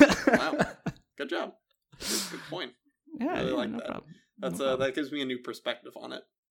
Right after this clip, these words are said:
Speaker 1: For
Speaker 2: Which is
Speaker 1: sure.
Speaker 2: good. We'll, uh,
Speaker 1: Yeah.
Speaker 2: roll that run around the old noggin and see how we come out of that on the other side in a day or two.
Speaker 1: See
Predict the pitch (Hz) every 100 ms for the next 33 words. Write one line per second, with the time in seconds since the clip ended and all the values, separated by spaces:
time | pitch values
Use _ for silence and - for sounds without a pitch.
0 | _ _ _ 135 156 196 349 160 95 -
1 | - _ - 143 135 135 131 135 - 117
2 | 147 123 127 123 127 127 127 131 135 131
3 | 127 139 160 170 156 - 165 - 160 160
4 | - - - - - 170 170 175 170 -
5 | - 151 214 135 - - - - 127